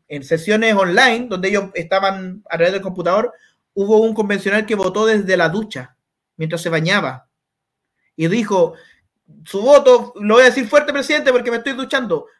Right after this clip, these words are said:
Búsquenlo, <laughs> está en YouTube el video. Hubo co-, una convencional que entró disfrazada de Pikachu a una sesión. Hubo un convencional que entró disfrazado de dinosaurio a una convención. Hubo un convencional que dio un discurso con guitarra cantando.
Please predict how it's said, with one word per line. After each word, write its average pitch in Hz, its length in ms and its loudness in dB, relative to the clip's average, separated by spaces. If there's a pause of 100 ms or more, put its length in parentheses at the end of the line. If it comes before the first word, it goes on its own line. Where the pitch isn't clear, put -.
(200)
Búsquenlo, 175 580 -4
<laughs> - 340 -20
está 170 320 -2
en 262 80 0
YouTube 269 240 0
el 269 100 4
video. 247 460 0 (640)
Hubo 254 300 0
co-, 269 140 -2
una 254 180 -2
convencional 233 600 -2
que 247 80 0
entró 233 240 0
disfrazada 254 560 -4
de 240 120 -2
Pikachu 240 840 -8
a 226 100 0
una 247 200 -2
sesión. 233 520 -10 (840)
Hubo 247 380 -2
un 240 80 -10
convencional 233 500 -2
que 233 60 -4
entró 226 200 -2
disfrazado 240 800 0 (260)
de 190 160 0
dinosaurio 262 680 2
a - 20 -2
una 254 120 -4
convención. 220 720 -6 (480)
Hubo 254 220 -2
un 269 100 -2
convencional 247 540 0
que 262 100 -8
dio 262 120 -4
un 247 60 -6
discurso 254 420 -8
con 233 160 -2
guitarra 240 440 0
cantando. 190 720 -4